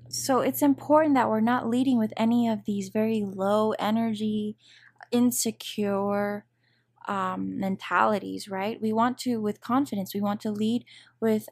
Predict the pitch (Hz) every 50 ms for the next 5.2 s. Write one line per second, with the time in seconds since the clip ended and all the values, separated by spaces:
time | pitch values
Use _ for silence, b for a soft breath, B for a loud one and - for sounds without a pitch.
0 | - - 202 202 196 - - 196 190 190 190 - - - - - - 208 202 -
1 | - - - 196 208 226 220 185 180 175 180 - _ _ _ _ _ _ - -
2 | 285 277 262 - 285 285 262 247 240 - - - - 302 330 320 294 247 - -
3 | - - - - - - - - - - - - - 214 233 240 - 302 320 330
4 | 311 311 - 254 247 254 247 226 220 214 - - 214 - 220 220 220 220 220 214
5 | 208 196 196 -